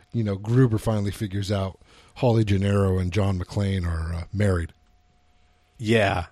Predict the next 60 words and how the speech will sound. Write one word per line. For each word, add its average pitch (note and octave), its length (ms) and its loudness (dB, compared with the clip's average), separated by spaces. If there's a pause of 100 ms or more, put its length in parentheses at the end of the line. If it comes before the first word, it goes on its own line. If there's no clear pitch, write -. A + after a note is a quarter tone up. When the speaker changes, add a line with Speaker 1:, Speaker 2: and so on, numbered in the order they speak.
(140)
Speaker 2:
Oh, C3 140 12
right, F#2+ 420 8
right. F2 300 -4
Speaker 1:
I - 20 -4
mean, E3+ 160 6
it's D3+ 100 8
Speaker 2:
Oh, C#3+ 60 12
Speaker 1:
just D3 100 12
Speaker 2:
yeah, C3 60 12
Speaker 1:
a - 40 12
Speaker 2:
'cause F3 180 12
he F3 60 12
Speaker 1:
long, D#3+ 60 12
Speaker 2:
has D#3+ 100 10
the D#3+ 40 8
Speaker 1:
it's - 80 6
a - 60 10
long E3 220 12
Speaker 2:
picture. G3+ 120 8
Speaker 1:
ways D#3+ 240 10
to D3+ 120 8
go. C3+ 460 10 (120)
Speaker 2:
Well, C3 100 8
he C3+ 80 8
has D3+ 260 6
the B2+ 80 -2
framed B2 440 -2
picture F2 540 0 (540)
that F#2 160 -2
he - 120 -2
Speaker 1:
Is D#3+ 100 6
that, F#3+ 80 10
Speaker 2:
just F#3+ 120 8
Speaker 1:
is D#3+ 100 8
that, A#3 120 4
is - 40 -20 (380)
that G#2+ 100 -2
Speaker 2:
decides A#2 360 8
Speaker 1:
the A2+ 60 8
Speaker 2:
to A2 60 6
Speaker 1:
old - 80 0
Speaker 2:
carry G#2+ 280 4
around G2 480 0
for F2 360 -4 (220)
obvious, F#2 680 -2
you F2+ 100 -4
know, E2 260 -8 (240)
Speaker 1:
The - 80 -20
Speaker 2:
clues. F#2 360 -2
Speaker 1:
framed D3+ 280 4
picture C3+ 480 2
he A2+ 100 0
decides. A#2 440 -2
No, F#3 140 8
that D#3 280 2
picture A3+ 300 4
was C#3+ 200 8
in C3+ 340 2
Holly's C#3+ 440 4
office. - 600 -2